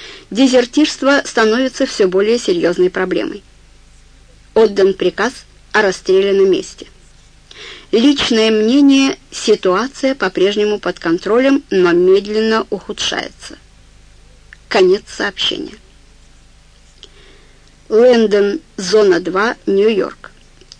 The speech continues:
Сообщение семьсот семьдесят один, Зона шесть, секретно. От Гаррет, Зона шесть, Литл Рок. Кому? Командующий Крейтон.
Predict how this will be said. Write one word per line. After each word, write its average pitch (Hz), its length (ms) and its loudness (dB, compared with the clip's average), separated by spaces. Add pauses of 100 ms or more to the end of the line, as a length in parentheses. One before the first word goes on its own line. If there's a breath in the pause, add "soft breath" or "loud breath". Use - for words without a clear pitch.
Сообщение 277 880 0
семьсот 226 600 -2
семьдесят 220 720 -4
один, 185 460 -2 (440)
Зона 220 460 -2
шесть, - 540 -4 (200)
секретно. - 800 -4 (560)
От 208 140 -2 (560)
Гаррет, 202 600 -4 (340 loud breath)
Зона 190 440 2
шесть, - 500 -6 (180)
Литл 208 680 0
Рок. 202 460 -2 (560)
Кому? 226 400 0 (580)
Командующий 240 1000 -2
Крейтон. 196 580 -4